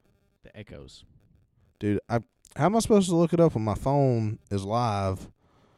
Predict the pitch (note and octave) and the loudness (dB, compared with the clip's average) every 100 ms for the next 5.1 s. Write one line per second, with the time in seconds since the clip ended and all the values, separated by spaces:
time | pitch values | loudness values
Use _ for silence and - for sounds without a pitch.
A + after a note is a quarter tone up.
0 | _ _ _ - F#2+ G2 C3+ - A2 G#2 | _ _ _ -12 -4 0 0 0 -2 0
1 | G2+ F#2 F2 F2 - - - G#2 A2+ - | 0 -2 -2 -6 -14 -20 -4 2 2 2
2 | F#2+ E2 E2 F2 F2 - F#2+ F#2+ F2+ - | -6 -8 -6 -4 -4 -2 -2 -4 -6 -4
3 | G2+ F#2 A2+ F2+ F2 - A2 G2 F2 - | -4 -2 -2 -2 -4 -4 -6 -4 -8 -8
4 | F2+ A2 C#3 C#3 C3+ D#3 G2 F#2 - F2+ | -6 -4 -4 -6 -4 -4 -4 -6 -12 -14